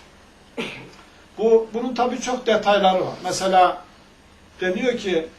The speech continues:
efendisinden kaçan bir köle böyle bir zaruret haline düşse mesela, bu ye-, haktan kullanabilir mi? Bu hakkı kullanabilir mi? Bu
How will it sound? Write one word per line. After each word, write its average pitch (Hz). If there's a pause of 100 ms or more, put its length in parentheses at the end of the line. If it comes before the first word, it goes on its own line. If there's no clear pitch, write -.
(420)
efendisinden 220
kaçan 208
bir 226
köle 202 (840)
böyle 208
bir 220
zaruret 190
haline 175
düşse 165
mesela, 127 (800)
bu 226 (100)
ye-, 190
haktan 208
kullanabilir 190
mi? 156 (100)
Bu 185
hakkı 180
kullanabilir 165
mi? 143 (680)
Bu 233